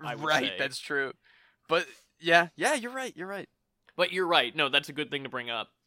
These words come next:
Speaker 1: Yeah, I mean, I, I thought it was a little convenient how he just showed up at the end.
Speaker 2: Oh, yeah, when <laughs> Ned is maybe
Speaker 1: Oh,
Speaker 2: gonna be the Sorcerer
Speaker 1: we
Speaker 2: Supreme.
Speaker 1: didn't talk about
Speaker 2: <laughs>
Speaker 1: Ned yet.
Speaker 2: He,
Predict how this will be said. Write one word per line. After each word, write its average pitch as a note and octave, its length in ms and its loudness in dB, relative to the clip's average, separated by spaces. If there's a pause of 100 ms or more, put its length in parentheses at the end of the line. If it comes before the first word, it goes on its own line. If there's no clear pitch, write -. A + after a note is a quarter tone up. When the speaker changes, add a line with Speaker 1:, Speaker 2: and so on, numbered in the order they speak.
(280)
Speaker 1:
Yeah, F#3 220 8
I E3 100 6
mean, F3 220 2
I, D3+ 220 4 (180)
I D#3 140 0
thought F3 160 2
it D3+ 60 -2
was D#3+ 100 -10
a D#3 60 -10
little D#3 180 -12
convenient D3 480 -6
how D3 100 -4
he C#3+ 140 -10
just C3 160 -12
showed C3 500 -4
up C#3 300 0 (100)
at C3+ 220 -6
the C3+ 180 -10
end. G#3 400 -4 (220)
Speaker 2:
Oh, F3+ 100 2
yeah, F3 200 8
when C#3+ 300 0 (140)
<laughs> - 180 2
Ned D3+ 520 4
is D3 520 -2 (120)
maybe D3 300 4
Speaker 1:
Oh, - 20 -2
Speaker 2:
gonna E3 180 4
be E3 120 4
the E3 100 4
Sorcerer E3 480 6
Speaker 1:
we F#3 60 2
Speaker 2:
Supreme. F#3+ 440 2
Speaker 1:
didn't - 20 -6 (120)
talk D4+ 120 -2
about B3 400 2
Speaker 2:
<laughs> - 0 -
Speaker 1:
Ned F#4 320 2
yet. G#3+ 320 2 (560)
Speaker 2:
He, A#3+ 280 -4